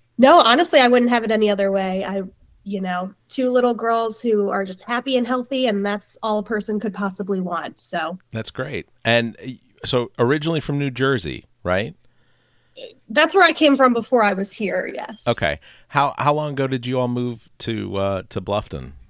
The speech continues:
Speaker 1: So we left New Jersey in March of twenty twenty when the world shut down.
Speaker 2: Wow.
Speaker 1: Mm-hmm.
Speaker 2: That, that had to have been an experience. What, what,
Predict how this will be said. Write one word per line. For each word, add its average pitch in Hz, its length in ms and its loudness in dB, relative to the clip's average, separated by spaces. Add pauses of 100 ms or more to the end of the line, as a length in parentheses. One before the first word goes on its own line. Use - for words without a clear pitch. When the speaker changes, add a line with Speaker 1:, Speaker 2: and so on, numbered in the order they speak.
(960)
Speaker 1:
So 247 540 2
we 254 380 2
left 269 580 0
New 269 200 2
Jersey 220 720 -2
in 220 200 0
March 196 360 0
of 233 180 -4
twenty 214 560 -4
twenty 208 580 -4
when 202 220 0
the 190 100 -2
world 185 320 -2
shut - 300 -8
down. 110 340 -10
Speaker 2:
Wow. 76 800 -6 (440)
Speaker 1:
Mm-hmm. 220 640 -2
Speaker 2:
That, 113 360 0 (180)
that 113 220 2
had 117 240 -4
to 95 60 -2
have 85 100 -6
been 80 160 -4
an 78 120 -6
experience. 73 720 -8
What, 107 300 0
what, 117 340 -2